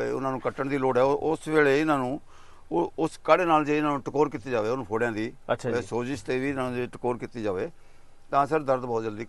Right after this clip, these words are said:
Speaker 1: ਘਟਦਾ ਹੈ।
Speaker 2: ਠੀਕ ਹੈ ਜੀ।
Speaker 1: ਸੋਜਿਸ਼ ਘਟਦੀ ਹੈ ਤੇ ਇਹੀ ਪੱਤੇ ਰਾਤ ਨੂੰ ਉਬਲੇ ਪੱਤੇ ਉੱਪਰ ਬੰਨ੍ਹ ਕੇ ਫੋੜੇ ਦੇ
Speaker 2: ਹਾਂਜੀ।
Speaker 1: ਤੇ ਰਾਤ ਨੂੰ ਬੰਨ੍ਹ ਦਿੱਤੇ ਜਾਣ ਤਾਂ ਸਵੇਰ ਤੱਕ ਉਹ ਫੋੜਾ ਵੀ ਫੁੱਟ ਜਾਂਦਾ ਜੀ, ਆਪਰੇਸ਼ਨ ਆਟੋਮੈਟਿਕ ਹੋ ਜਾਂਦਾ ਉਹਦਾ।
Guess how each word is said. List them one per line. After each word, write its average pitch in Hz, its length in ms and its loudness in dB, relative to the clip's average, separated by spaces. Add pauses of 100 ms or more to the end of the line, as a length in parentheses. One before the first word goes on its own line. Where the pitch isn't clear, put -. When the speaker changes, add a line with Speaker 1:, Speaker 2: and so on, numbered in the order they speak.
Speaker 1:
ਘਟਦਾ 113 220 -2
ਹੈ। 120 40 -12 (240)
Speaker 2:
ਠੀਕ 120 220 -8
ਹੈ 113 40 -6
ਜੀ। 101 60 -8
Speaker 1:
ਸੋਜਿਸ਼ 113 400 -2
ਘਟਦੀ 120 440 0
ਹੈ 127 60 0
ਤੇ 139 120 0
ਇਹੀ 143 140 4
ਪੱਤੇ 143 340 0
ਰਾਤ 123 220 4
ਨੂੰ 131 120 -4
ਉਬਲੇ 135 220 2
ਪੱਤੇ 123 240 -4
ਉੱਪਰ 123 180 -4
ਬੰਨ੍ਹ 127 200 -2
ਕੇ 123 220 -2 (360)
ਫੋੜੇ 120 240 2
ਦੇ 151 220 2 (340)
Speaker 2:
ਹਾਂਜੀ। 110 160 -10
Speaker 1:
ਤੇ 123 140 0
ਰਾਤ 117 180 4
ਨੂੰ 123 100 -6
ਬੰਨ੍ਹ 135 180 -4
ਦਿੱਤੇ 139 180 -6
ਜਾਣ 139 220 2
ਤਾਂ 139 140 -2
ਸਵੇਰ 120 200 -4
ਤੱਕ 123 120 -4
ਉਹ 120 80 -6
ਫੋੜਾ 113 180 0
ਵੀ 123 60 -2
ਫੁੱਟ 104 160 -6
ਜਾਂਦਾ 85 280 -8
ਜੀ, 98 60 -10
ਆਪਰੇਸ਼ਨ 135 420 -4
ਆਟੋਮੈਟਿਕ 131 380 -4
ਹੋ 151 100 -2
ਜਾਂਦਾ 104 220 -4
ਉਹਦਾ। 78 180 -10